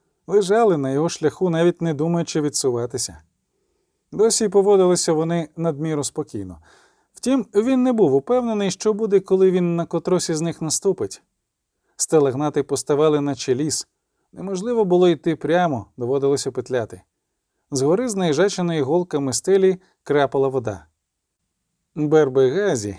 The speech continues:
з'являлося їх дедалі більше, супроводжували його весь шлях, штовхаючись і перекочуючись по камінню. Він чув їхнє монотонне шарудіння і пихтіння, відчував їхній гострий кислий запах.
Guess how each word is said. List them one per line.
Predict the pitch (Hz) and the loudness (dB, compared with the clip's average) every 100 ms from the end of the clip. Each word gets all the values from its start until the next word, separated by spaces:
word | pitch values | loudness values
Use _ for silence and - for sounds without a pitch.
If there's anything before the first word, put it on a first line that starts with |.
| - | -16
з'являлося | - 127 147 143 160 143 127 147 | -12 -2 0 2 2 2 0 -2
їх | 143 | -2
дедалі | 127 139 139 117 | 0 2 2 0
більше, | 113 185 180 90 - _ _ _ _ - | -2 -4 -4 -10 -16 _ _ _ _ -4
супроводжували | - 196 233 269 233 208 202 190 | 0 2 0 -2 -2 2 6 4
його | 165 185 | 4 4
весь | 156 180 - | 4 0 -2
шлях, | 143 165 190 - _ _ _ | -2 0 0 -2 _ _ _
штовхаючись | - - 156 - 185 180 - 160 - | -10 -6 -6 0 2 2 0 -4 -2
і | |
перекочуючись | - 151 131 165 - 156 151 147 | 0 0 0 -4 -2 -4 -2 -6
по | - 147 | -6 -6
камінню. | - 175 190 127 98 78 _ _ _ _ _ _ | -2 -2 -2 -4 -6 -12 _ _ _ _ _ _
Він | 196 202 185 147 _ | -2 2 2 0 _
чув | - - 214 139 | -10 0 0 2
їхнє | 139 - 151 | -2 -4 -4
монотонне | 151 151 - 160 143 | -2 -2 0 0 -2
шарудіння | 131 147 127 123 165 156 151 | -4 -2 -2 -2 -4 -4 -4
і | |
пихтіння, | 147 147 - 151 113 85 - _ _ _ _ _ - | -6 -12 -8 -6 -6 -10 -18 _ _ _ _ _ -8
відчував | 156 202 190 - 190 156 156 | -2 -2 -4 -2 4 4 4
їхній | 175 - 196 | 0 -4 -4
гострий | 185 131 139 - 170 | 0 0 0 0 -4
кислий | - 131 - 147 | 0 -2 -2 -4
запах. | 127 107 - - - | -2 -4 -8 -20 -20